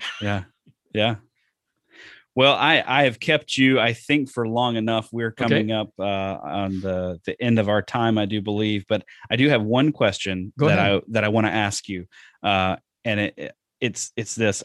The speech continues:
Speaker 1: what is something, um, th-, th-, so this podcast is specifically focused on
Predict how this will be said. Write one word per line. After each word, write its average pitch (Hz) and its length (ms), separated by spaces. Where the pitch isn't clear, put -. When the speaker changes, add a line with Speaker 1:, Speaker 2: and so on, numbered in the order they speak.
Speaker 1:
what 123 320
is 170 120
something, 95 720
um, 95 440
th-, 131 200
th-, 107 120
so 127 120
this 117 160
podcast 110 500
is 101 120
specifically 113 680
focused 101 480
on 101 320